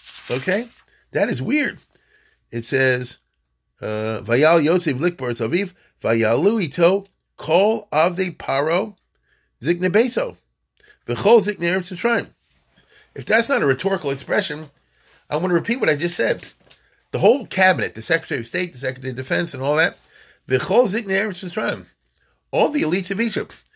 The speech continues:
the nobi-, I mean, it's quite a scene. The nobility of Egypt, the aristocracy of Egypt, the generals, the princes, the galachim of Egypt, the priests. This is strange.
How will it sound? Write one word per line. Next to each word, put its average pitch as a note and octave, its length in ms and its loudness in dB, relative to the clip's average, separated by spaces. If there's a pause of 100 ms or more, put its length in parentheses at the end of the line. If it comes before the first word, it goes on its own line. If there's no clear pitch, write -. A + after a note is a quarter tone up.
(220)
the A2+ 100 -2
nobi-, A2 380 0
I D3+ 60 2
mean, F#3+ 180 -2
it's E3 140 -2
quite F#4 340 2
a - 60 0
scene. B3 420 -6 (520)
The G#2 100 -6
nobility D#3 720 2
of D#3 100 0
Egypt, D#3+ 420 -6 (340)
the A2+ 120 -2
aristocracy D#3 720 -2
of C3+ 100 -4
Egypt, C#3+ 320 -8 (460)
the A#2 100 -8
generals, D3 580 0 (260)
the - 80 -18
princes, C#3 560 -6 (480)
the A2+ 180 0
galachim E3+ 640 2 (600)
of C3+ 120 -4
Egypt, E3+ 380 -4
the G#2 60 -14
priests. - 580 -2 (1040)
This G3+ 220 2
is D3 120 -4
strange. D#3+ 500 -2